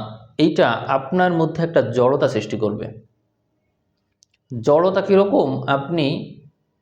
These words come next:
এক এক সময় তো আপনার মুডটা সুইং করবে, অর্থাৎ মেজাজ আপনি ধরে রাখতে পারেন না। তো আপনি যখনই রবির প্রভাব এখানে পেয়ে যাবেন, তখন আপনার ভিতরে একটা কনফ্লিক্ট হবে এরকম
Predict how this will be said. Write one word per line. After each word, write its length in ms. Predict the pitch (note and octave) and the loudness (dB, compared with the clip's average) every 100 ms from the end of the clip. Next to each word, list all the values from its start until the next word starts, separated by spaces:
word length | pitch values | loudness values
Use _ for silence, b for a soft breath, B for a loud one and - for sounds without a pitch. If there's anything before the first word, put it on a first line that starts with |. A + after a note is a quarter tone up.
| _ _ _ _ _ | _ _ _ _ _
এক 140 | C#3 C#3+ | -2 -2
এক 100 | C#3 | -2
সময় 280 | D3+ D3+ D#3 | 0 0 2
তো 180 | D3+ D3 | 2 2
আপনার 280 | D3 C3 | 0 0
মুডটা 400 | A#2+ C3+ C#3+ - | 2 2 0 -2
সুইং 360 | C#3 - D3 C#3+ | -4 0 0 0
করবে, 420 | C3 G2+ G#2 - - _ _ _ _ _ _ | 0 -2 -2 -10 -16 _ _ _ _ _ _
অর্থাৎ 340 | - B2+ - - - - - | -6 -4 -4 -4 -6 -16 -6
মেজাজ 540 | A#2+ B2 C#3+ C#3+ D3+ | 0 2 2 2 2
আপনি 200 | D3 C#3+ | 0 0
ধরে 200 | A#2+ B2 | 2 2
রাখতে 260 | B2 - A2 | 2 0 0
পারেন 260 | G#2 G2+ | 0 0
না। 340 | G2+ G#2+ - - b b b b - | -4 -10 -14 -20 b b b b 0
তো 380 | D3 C#3 C#3 - | 2 2 0 -2
আপনি 640 | E3 - G#3 F3 C#3 C3 | -2 -2 0 2 0 0
যখনই 540 | C3+ D3 - A3 A3+ A3 | 2 2 2 2 4 4
রবির 440 | E3 E3+ G#3 G#3+ | 4 4 4 2
প্রভাব 300 | G3 F3 F3+ | 2 2 2
এখানে 280 | D#3+ E3+ E3+ | 2 0 0
পেয়ে 280 | E3+ E3 E3+ | 2 4 4
যাবেন, 440 | C#3 A2 B2+ F#3+ - | 4 4 2 0 0
তখন 260 | D#3+ G3 | 2 2
আপনার 280 | D#3+ - D#3+ | 0 0 0
ভিতরে 240 | D3+ F3 | 2 2
একটা 160 | F3 F3+ | 2 0
কনফ্লিক্ট 600 | F3 E3 E3 F3 F#3 F#3 | 2 2 2 2 0 2
হবে 140 | F#3+ | 4
এরকম 640 | F#3+ A3 E3+ C3 F#3 - | 4 4 2 0 -2 -8